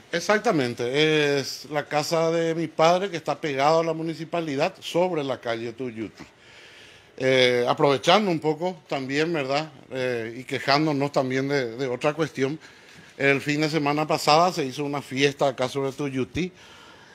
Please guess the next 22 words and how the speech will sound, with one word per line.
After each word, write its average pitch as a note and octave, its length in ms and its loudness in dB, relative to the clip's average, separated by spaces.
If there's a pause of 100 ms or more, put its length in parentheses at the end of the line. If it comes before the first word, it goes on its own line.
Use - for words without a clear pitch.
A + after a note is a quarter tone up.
(120)
Eh, B2 760 2
se - 180 -2
trajo C#3 480 0
arena, E3 580 4 (720)
eh, A#2 800 -4 (280)
parece C3 400 -2
que C3+ 80 -6
era C3 260 2
una, B2+ 720 0
¿cómo A#2+ 180 -6
se B2 120 -6
dice? A2+ 200 -6
Una A#2+ 280 -6
fiesta A#2+ 880 2 (300)
temática, D3+ 800 2 (600)
eh, A#2 680 -4 (1400)
como C3 600 0
fingiendo C#3+ 640 -4
estar C#3+ 200 2
en D3 120 2
la C#3+ 140 4
playa. E3+ 480 2